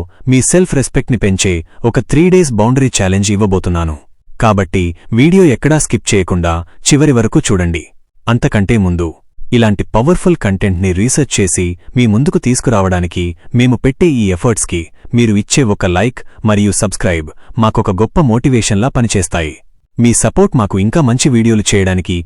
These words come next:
ఒక బూస్ట్ని ఇస్తుంది. So ఇప్పుడే మన లైఫ్ లాజిక్ ఛానల్ని సబ్స్క్రైబ్ చేసుకొని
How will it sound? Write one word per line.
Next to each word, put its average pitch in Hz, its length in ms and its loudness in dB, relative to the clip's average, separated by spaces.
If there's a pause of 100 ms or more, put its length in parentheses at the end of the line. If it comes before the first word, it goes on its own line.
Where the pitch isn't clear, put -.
(180)
ఒక 131 120 0
బూస్ట్ని 104 420 2
ఇస్తుంది. 87 400 -4 (300)
So - 200 0
ఇప్పుడే 117 380 2 (260)
మన 113 160 2
లైఫ్ 92 300 0
లాజిక్ 131 340 0
ఛానల్ని 90 380 0
సబ్స్క్రైబ్ 104 480 -2
చేసుకొని 101 400 0